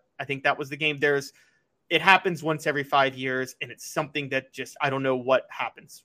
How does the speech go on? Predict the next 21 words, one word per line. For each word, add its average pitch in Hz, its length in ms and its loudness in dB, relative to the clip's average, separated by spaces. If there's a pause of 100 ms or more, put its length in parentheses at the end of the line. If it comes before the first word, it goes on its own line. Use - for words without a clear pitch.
(120)
when 131 120 -16
he 123 100 -16
does 117 220 -14
it, - 100 -20
but 156 100 0
he 165 60 -4
does, 190 220 8
it 170 180 -4
does 208 180 8
happen 139 260 4
every 113 160 -14
now 113 180 -10
and 101 80 -16
then. 101 140 -14 (640)
I 165 60 0
think 151 140 0
Saban 220 360 4
brought 185 200 4
in 175 80 -2
Kevin 160 280 4
Steele, 139 540 -2